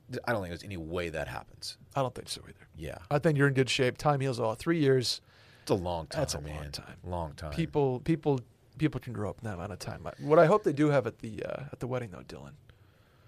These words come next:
Speaker 2: maybe in a cooler on the side or something like that. How about a couple Vizzies?
Speaker 1: Ooh, now we're talking.
Speaker 2: How about a couple Vizzies? I was walking through the other day,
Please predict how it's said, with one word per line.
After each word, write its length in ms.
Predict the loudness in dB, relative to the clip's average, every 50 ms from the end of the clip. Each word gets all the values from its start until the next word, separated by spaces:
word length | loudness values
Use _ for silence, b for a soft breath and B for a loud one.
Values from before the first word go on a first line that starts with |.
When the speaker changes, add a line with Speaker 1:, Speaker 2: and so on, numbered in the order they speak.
| b b b -4
Speaker 2:
maybe 140 | 0 2
in 60 | 2 2
a 40 |
cooler 320 | 2 4 6 6 8 8 8 6
on 80 | 4
the 60 | 2
side 300 | -2 0 0 2 2 2
or 60 | 0 -2
something 320 | -4 -8 -10 -12 -14 -14
like 200 | -16 -16 -14 -12
that. 180 | -8 -6 -2 -2
How 80 | 0
about 120 | 0 0 -2
a 40 |
couple 280 | -4 -6 -4 -2 -2 -2
Vizzies? 480 | 0 0 0 -2 -2 -4 -8 -10 -8 -6
Speaker 1:
Ooh, 640 | -4 -2 -2 0 0 0 0 0 0 -2 -2 -4 -4
now 200 | -4 -4 -2 -2
we're 80 | -4
talking. 440 | -4 -4 -4 -4 -4 -4 -8 -14 -10 2
Speaker 2:
How 240 | 4 6 6 6
about 260 | 4 6 6 8 8 6
a 40 | 6
couple 280 | 4 4 4 4 4
Vizzies? 320 | 4 4 4 4 4 6 6
I 60 | 6
was 140 | 6 8 8
walking 240 | 8 8 8 4 0
through 100 | 2 6
the 80 | 6
other 140 | 8 8 6
day, 300 | 6 4 4 4 2 -2